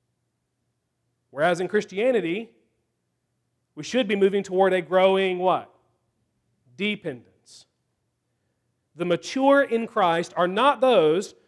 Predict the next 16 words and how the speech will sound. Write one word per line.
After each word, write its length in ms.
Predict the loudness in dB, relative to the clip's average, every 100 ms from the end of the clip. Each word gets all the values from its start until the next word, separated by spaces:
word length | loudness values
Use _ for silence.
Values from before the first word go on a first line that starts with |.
| -4
who 120 | -4
think 360 | 2 4 4 0
they 100 | 0
have 200 | 0 2
little 300 | 4 6 4
need 300 | 0 -4 -4
of 120 | -2
Christ 400 | 2 2 0 -6
from 140 | -4
day 160 | -2 0
to 80 | 0
day, 280 | -2 -2 -10 _ _ _ _ _ _ _ _ _ _ _
but 100 | 2
those 200 | 4 4
who 120 | 0
feel 920 | -10 _ 2 4 6 4 0 -10 -20